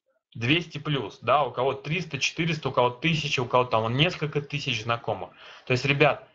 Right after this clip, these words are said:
это огромнейший ресурс. Это огромнейший ресурс для роста вашего бизнеса и роста ваших доходов. Да, поэтому социальные сети тоже это. Щас в социальных сетях можно просто сесть, пересмотреть в очередной раз по сп-, список знакомых, и вы увидите, что там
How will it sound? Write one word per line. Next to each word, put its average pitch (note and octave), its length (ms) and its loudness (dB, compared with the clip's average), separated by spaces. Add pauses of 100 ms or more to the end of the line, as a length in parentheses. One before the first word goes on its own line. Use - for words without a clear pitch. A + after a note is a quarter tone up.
(160)
это E3 300 6
огромнейший B2+ 800 4
ресурс. G2+ 520 -2 (320)
Это C3+ 240 4
огромнейший D3 600 0
ресурс A2+ 340 -8 (220)
для A#2 240 4
роста C#3+ 340 2
вашего A#2+ 420 2
бизнеса B2+ 520 -4
и A#2 120 -6
роста A#2 340 0
ваших G#2+ 340 0
доходов. F#2+ 420 -4 (680)
Да, B2+ 120 6
поэтому C#3 420 -2
социальные B2 440 0
сети E3 340 0
тоже C#3 360 4
это. G#2+ 280 -2 (260)
Щас C3 220 0
в - 40 -14
социальных C3 440 0
сетях C#3 480 0 (300)
можно A#2 300 4
просто A#2+ 340 2
сесть, D3 400 2
пересмотреть A#2 760 0 (220)
в A2+ 80 -4
очередной B2+ 400 4
раз A#2+ 200 4
по A2+ 140 2
сп-, - 220 -8
список B2+ 440 -2
знакомых, D3 580 6
и - 20 2
вы A#2 80 0
увидите, C3+ 460 2
что - 180 4
там B2 280 6